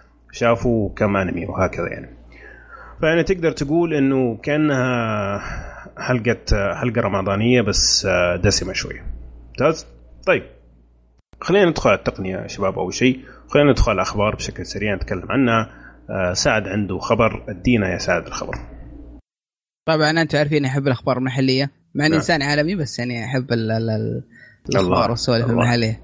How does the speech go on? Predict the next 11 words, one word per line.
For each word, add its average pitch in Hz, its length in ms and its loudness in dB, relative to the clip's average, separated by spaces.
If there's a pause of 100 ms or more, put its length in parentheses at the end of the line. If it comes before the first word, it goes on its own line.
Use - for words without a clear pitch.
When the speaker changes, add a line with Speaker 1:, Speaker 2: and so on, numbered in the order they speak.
(180)
Speaker 1:
إيه؟ 104 340 2
Speaker 2:
آه، 143 180 4
أول 202 240 2
خبر 185 320 2
طبعا، 170 540 0
آه، 143 300 2
يعني 175 320 0
شيء 233 160 0
ممتاز، 170 460 0
خبر 220 240 0
محلي 233 520 0